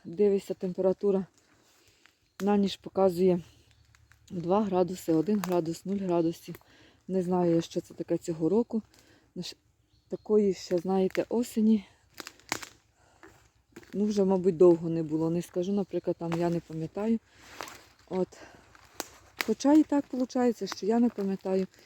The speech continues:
і взагалі так всі говорять. Такої осені не було, не було давно. Так, покажу ліс. Юра мій, я так зрозуміла, з трактора не,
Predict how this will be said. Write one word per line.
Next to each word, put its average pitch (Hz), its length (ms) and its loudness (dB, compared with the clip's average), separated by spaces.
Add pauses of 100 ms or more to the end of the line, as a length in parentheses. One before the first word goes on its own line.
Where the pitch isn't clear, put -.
(340)
і 233 120 -2
взагалі 185 440 2
так 175 200 -4
всі - 180 -2
говорять. 160 400 -2 (720)
Такої 247 480 2
осені 190 540 -2 (540)
не 175 140 -4
було, 165 460 0 (800)
не 170 100 -8
було 170 240 -2
давно. 165 420 0 (680)
Так, 180 340 -4 (500)
покажу 196 340 -8
ліс. 214 200 -2 (2250)
Юра 294 280 8
мій, 262 180 10
я 247 140 8
так 190 160 -2
зрозуміла, 214 560 6
з - 80 -14
трактора 208 440 2
не, 196 360 4